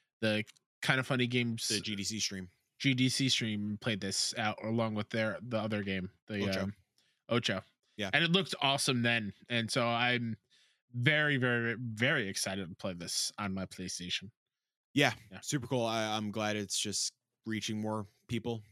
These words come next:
Speaker 2: getting a bigger
Speaker 1: Mm-hmm.
Speaker 2: audience. Um, uh, 'cause originally it was solely Switch and P C, so it's just really cool to see, uh, yeah, really cool to see that Super Rare Originals being able to kinda penetrate all the consoles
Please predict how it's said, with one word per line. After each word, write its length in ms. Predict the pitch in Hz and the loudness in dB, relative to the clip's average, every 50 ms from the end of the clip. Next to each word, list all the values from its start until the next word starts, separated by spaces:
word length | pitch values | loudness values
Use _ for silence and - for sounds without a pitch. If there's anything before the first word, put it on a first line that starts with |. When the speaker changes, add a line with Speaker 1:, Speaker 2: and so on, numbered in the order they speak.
| _ _ - | _ _ -8
Speaker 2:
getting 200 | 107 104 104 101 | -6 -4 -4 -4
a 40 | |
bigger 160 | 101 104 101 104 | -4 -2 -2 0
Speaker 1:
Mm-hmm. 80 | 104 104 | 0 0
Speaker 2:
audience. 440 | 104 104 104 107 104 - - - - _ _ - | 0 -2 -4 -6 -6 -6 -8 -10 -12 _ _ -12
Um, 420 | 98 98 98 98 95 92 95 95 - - | -8 -8 -6 -6 -8 -10 -10 -12 -14 -14
uh, 80 | - 101 | -14 -12
'cause 180 | 107 - 110 101 | -8 -6 -4 -2
originally 420 | 113 120 127 107 123 120 117 113 | 0 0 0 0 -2 -2 -2 -2
it 40 | 110 | -2
was 320 | 107 104 98 - - - - _ _ - | -2 -2 -4 -4 -6 -8 -8 _ _ -12
solely 800 | - - - - 110 107 107 107 101 101 98 95 95 95 92 90 | -8 -6 -6 -4 -4 -4 -4 -4 -4 -4 -4 -4 -4 -6 -6 -6
Switch 340 | 87 - - - 98 92 - | -6 -6 -6 -6 -6 -8 -8
and 80 | 92 90 | -8 -10
P 120 | - 92 | -8 -8
C, 260 | 87 - 95 92 90 90 | -6 -6 -6 -6 -8 -8
so 220 | - - 101 95 | -6 -6 -6 -8
it's 80 | 90 - | -8 -8
just 200 | 98 - - - _ | -8 -8 -10 -10 _
really 160 | - 104 95 | -8 -6 -6
cool 160 | 87 - 95 90 | -6 -6 -8 -8
to 100 | 90 85 | -8 -8
see, 280 | - - 92 87 87 | -6 -6 -6 -8 -8
uh, 180 | 87 87 87 87 - _ _ _ _ _ _ _ _ _ _ _ _ _ _ _ - | -8 -10 -10 -12 -14 _ _ _ _ _ _ _ _ _ _ _ _ _ _ _ -10
yeah, 140 | - 92 82 - _ 110 | -10 -10 -10 -10 _ -6
really 160 | 113 110 107 | -4 -4 -2
cool 180 | - 113 107 | -2 -2 -2
to 60 | 98 - | -2 -2
see 200 | - 107 104 98 | -2 -2 -2 -2
that 320 | 98 95 95 92 76 - | -2 -4 -4 -6 -6 -6
Super 200 | - - 98 104 101 | -6 -6 -6 -4 -4
Rare 200 | 98 98 95 90 | -4 -4 -4 -4
Originals 720 | 87 90 95 95 92 85 - 92 92 90 90 87 - - - - | -6 -6 -4 -4 -4 -4 -6 -6 -8 -6 -8 -8 -8 -10 -10 -8
being 160 | 101 101 92 90 | -8 -8 -6 -8
able 120 | 90 87 - | -8 -10 -8
to 300 | - 95 92 90 90 90 _ _ _ _ _ _ _ _ _ - | -8 -8 -8 -8 -10 -12 _ _ _ _ _ _ _ _ _ -8
kinda 160 | - 101 95 90 | -6 -6 -6 -4
penetrate 380 | - 95 90 87 - 92 87 | -6 -8 -8 -8 -8 -8 -8
all 100 | 92 90 87 | -8 -8 -8
the 200 | 90 92 90 87 - | -8 -8 -10 -12 -12
consoles 460 | - - 90 90 - 92 87 - - | -12 -12 -12 -10 -10 -10 -10 -10 -12